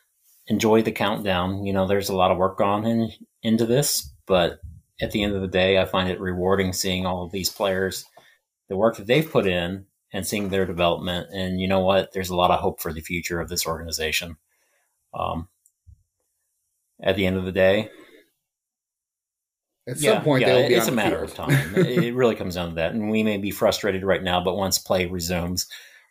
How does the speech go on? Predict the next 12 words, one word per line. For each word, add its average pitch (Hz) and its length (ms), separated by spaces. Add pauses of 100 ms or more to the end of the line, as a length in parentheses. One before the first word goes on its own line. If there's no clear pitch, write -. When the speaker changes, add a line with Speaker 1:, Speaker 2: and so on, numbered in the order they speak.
Speaker 1:
I 98 40
think 98 280
a 101 60
lot 92 180
of 87 60
that - 220
frustration 92 600
will 87 100
be 87 100
alle-, 87 380
alleviated. 90 800 (500)
Um, 92 400